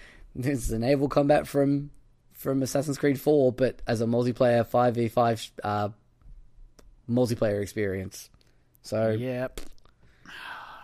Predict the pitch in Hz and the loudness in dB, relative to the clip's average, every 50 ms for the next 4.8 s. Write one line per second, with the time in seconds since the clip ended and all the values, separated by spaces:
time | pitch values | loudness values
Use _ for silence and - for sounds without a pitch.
0 | - - - - 131 131 135 135 135 135 135 135 135 135 135 135 139 120 - 120 | -20 -16 -12 -8 -6 -4 -2 0 0 2 4 4 4 6 6 4 4 2 2 0
1 | 104 110 110 - 101 92 87 65 - - _ _ _ - - - - - - - | 0 0 0 -2 -4 -6 -6 -8 -10 -14 _ _ _ -20 -20 -20 -20 -20 -20 -20
2 | - - - - - - 214 220 196 262 262 190 120 92 - - 135 151 - - | -20 -20 -20 -10 -6 -2 0 2 4 4 4 2 0 -2 -4 -4 -4 -4 -4 -4
3 | - - 151 - - - 175 165 160 - - 175 160 185 202 175 147 180 233 - | -6 -10 -8 -8 -8 -6 -6 -6 -6 -6 -6 -2 0 0 0 2 2 2 0 0
4 | 143 139 139 147 151 - - 147 143 143 147 143 139 139 - | -2 -4 -4 -4 -4 -6 -8 -8 -8 -6 -6 -6 -6 -6 -8